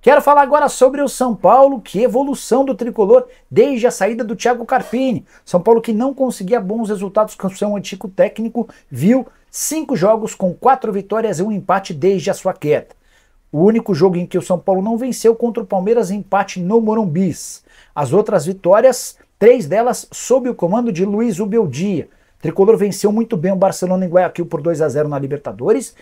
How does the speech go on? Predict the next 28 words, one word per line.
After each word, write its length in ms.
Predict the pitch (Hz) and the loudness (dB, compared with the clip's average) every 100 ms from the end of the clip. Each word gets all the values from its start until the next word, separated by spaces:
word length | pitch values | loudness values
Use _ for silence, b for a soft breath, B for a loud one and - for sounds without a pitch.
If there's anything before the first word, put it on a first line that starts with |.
| b b | b b
venceu 400 | 175 - 196 190 | -4 -2 2 2
a 80 | |
Águia 200 | 190 180 | 2 0
de 60 | 156 | -4
Marabá 380 | 170 165 143 165 | -2 -2 0 -2
fora 220 | - 165 | -2 -4
de 100 | 143 | -4
casa 280 | - 160 151 | -4 -4 -2
por 160 | 156 | -6
três 260 | 151 190 196 | -6 -4 0
a 60 | 233 | 0
um 120 | 233 B B - | -2 B B -8
e 60 | |
fez 220 | 185 196 196 | -2 -2 -2
três 260 | 214 185 | -4 -2
a 80 | 170 | -2
um 80 | 175 | -2
no 100 | 190 | -4
Vitória 440 | 160 156 170 190 160 | -4 0 2 2 -2
nesse 320 | 170 196 - | -4 -4 -4
final 180 | 180 180 | -6 -6
de 60 | |
semana 340 | - 151 - - | -6 -6 -6 -6
no 220 | 170 185 | -4 -2
Barradão. 680 | 190 113 147 185 127 156 131 - b b b b | 0 2 2 0 2 0 0 -10 b b b b
Já 240 | 113 208 | 2 4
o 80 | 196 | 4
jogo 460 | 135 208 170 139 | 6 6 6 0